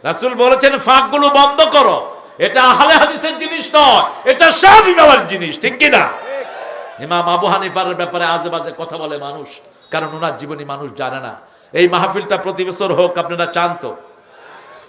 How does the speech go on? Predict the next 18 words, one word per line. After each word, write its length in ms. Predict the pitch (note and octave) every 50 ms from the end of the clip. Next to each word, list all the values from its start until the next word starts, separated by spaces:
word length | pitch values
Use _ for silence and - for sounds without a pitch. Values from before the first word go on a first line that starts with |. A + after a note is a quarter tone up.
| - -
চান 280 | F#3+ G#3 A#3+ A#3+ A3+ -
তো? 360 | C4+ C4 B3 A3 F3 C3+ - - - - - B3+ B3 A3 - - - - - - -
আমার 260 | C3 D#3+ F3+ F#3+ F#3
বারোটা 380 | E3+ F3 F3+ F3+ G3 F#3+ G3 F#3
বাজছে, 320 | F3+ F3+ F3 - - E3
আপনাদের 340 | D3+ - E3 E3+ E3+ F3+ F3
কয়টা? 400 | E3+ E3 D3+ C3 - G#2+ - - - - - - _ _ _ _ _ _ _ _ _ _ _ _ _ _ _ _ _ _ _ _ -
এই 140 | D3 E3 D#3+
ছেলেগুলো 480 | - D#3+ E3 E3+ F3 E3+ E3+ F3 E3+ E3+
আমি 280 | D#3+ D3+ E3 E3+ F3
নিষেধ 480 | E3 D3+ C#3+ - - D#3 D3+ - A3+ G#3+ A3 -
করেছি 360 | F3 D3+ D3 C#3+ - - C#3
এত 300 | C#3 E3 F3+ F3+ F3+ G3+
রাতে 520 | F#3 F3 F3+ F#3+ G3+ G3 G3+ A3 A#3+ B3+
আর 160 | A3+ F#3+ E3+
মাহফিল 340 | E3 E3+ D3+ D#3 - D#3+ D3 C#3+
করবা 260 | - F3+ E3+ D3 B2+ A#2
না, 140 | - -